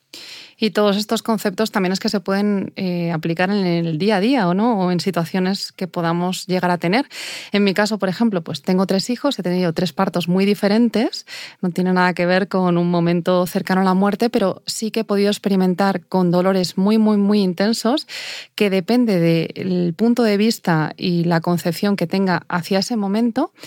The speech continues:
he podido o sufrir el dolor y el horror más absoluto, o en uno de los partos, incluso sin anestesia,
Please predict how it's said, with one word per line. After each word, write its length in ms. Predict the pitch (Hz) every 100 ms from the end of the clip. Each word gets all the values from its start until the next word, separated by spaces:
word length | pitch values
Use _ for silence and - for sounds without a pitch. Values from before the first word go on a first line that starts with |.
| - - - -
he 100 | 220
podido 540 | 220 202 180 165 147 - _ _ -
o 380 | 202 185 180 175
sufrir 520 | - 185 220 202 -
el 220 | 185 180
dolor 380 | 175 175 190 180
y 120 | 180
el 100 | 175
horror 280 | 165 185 175
más 260 | 175 180 240
absoluto, 540 | 233 196 190 - 370 _ - - - - - -
o 400 | 214 196 180 170
en 140 | 185 180
uno 200 | 190 208
de 80 |
los 180 | 190 180
partos, 480 | - 208 - 285 320
incluso 400 | 190 175 185 208
sin 160 | 185 180
anestesia, 680 | 156 151 - 196 247 285